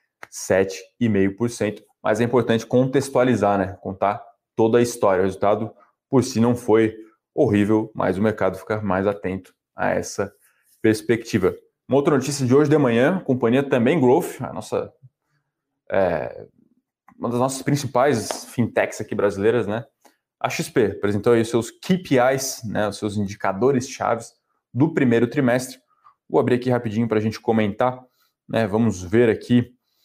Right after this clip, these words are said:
ah, os principais números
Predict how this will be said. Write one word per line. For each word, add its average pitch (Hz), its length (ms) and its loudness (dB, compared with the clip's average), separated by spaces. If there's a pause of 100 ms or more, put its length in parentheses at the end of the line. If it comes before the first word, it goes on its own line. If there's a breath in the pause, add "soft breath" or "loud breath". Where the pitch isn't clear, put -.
(320)
ah, 95 600 2
os - 240 -12
principais 120 1000 -2
números 107 720 0